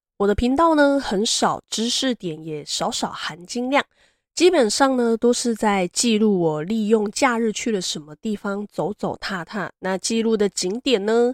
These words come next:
也不一定是大家所说的那种完美的景点啊，就是偶尔的路边摊，或者是路上的小花，诶，我觉得好漂亮，好可爱，我也会写进来这个 podcast，然后录音。那很单纯呢，就是为了要记录我的人生。<laughs>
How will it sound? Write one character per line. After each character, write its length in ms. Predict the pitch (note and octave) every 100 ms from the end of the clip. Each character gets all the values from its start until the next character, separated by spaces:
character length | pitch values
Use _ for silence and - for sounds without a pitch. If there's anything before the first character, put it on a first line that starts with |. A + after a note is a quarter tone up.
| - - _ _
也 120 | - E3
不 160 | -
一 80 | A3
定 240 | G3+ A3+
是 240 | G#3 - G3
大 200 | G3+ G3
家 200 | G3+ F3+
所 160 | -
说 160 | D#3+ F#3
的 140 | F#3+
那 100 | F3
种 160 | F#3 E3
完 160 | E3 F#3
美 200 | A3 F3+
的 100 | E3
景 320 | - D#3+ F3+
点 260 | G3 D#3+
啊， 140 | D#3+ D#3+
就 140 | F3+
是 100 | G3
偶 260 | - F#3 E3
尔 120 | F3
的 100 | F#3+
路 180 | G#3+ C#4
边 240 | C#4+ D4
摊， 320 | D4 D4 D4 D4
或 120 | C4+
者 120 | F#3+
是 160 | F3+ A3
路 180 | B3 A#3
上 240 | C4 A#3+
的 100 | G#3
小 300 | - F#3 E3
花， 240 | - A3
诶， 180 | A3 E4
我 120 | E4+
觉 120 | A#3+ C4+
得 120 | D#4
好 260 | - G3+
漂 260 | F3 D4 C#4+
亮， 140 | C#4
好 160 | A#3+ G#3+
可 160 | - D4
爱， 180 | G3
我 120 | F#3 F3+
也 80 |
会 120 | F#3 G3
写 220 | - D#3+
进 180 | - G3+
来 140 | D#3
这 100 | D#3+
个 80 | D#3+
podcast， 500 | - F3 - G3+ F3
然 120 | D#3+
后 60 | D#3+
录 180 | F3 F3
音。 240 | - A3+ B3+
那 80 |
很 160 | D#4+ B3+
单 180 | B3+ D4
纯 160 | C#4+
呢， 140 | A#3+ A3
就 100 | A3
是 120 | A#3+
为 160 | A3+ G#3+
了 80 |
要 100 | F3+
记 220 | F3+ - G3
录 200 | F#3 E3+
我 220 | F#3 -
的 160 | E3 C#3+
人 200 | B2 B2+
生。 320 | G3+ A3 A3
<laughs> 140 | A#3